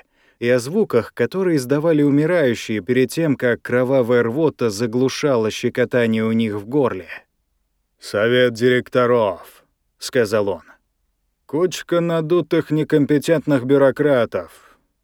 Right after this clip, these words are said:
Это показушный аквариум с водоплавающими спермобаками, бесхребетными слизняками и рыбами-каплями, лишёнными члена". Что ж,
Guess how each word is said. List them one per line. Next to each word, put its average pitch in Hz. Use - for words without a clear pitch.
Это 143
показушный 196
аквариум 170
с -
водоплавающими 135
спермобаками, 131
бесхребетными 156
слизняками 143
и 120
рыбами-каплями, 131
лишёнными 120
члена". 113
Что 143
ж, -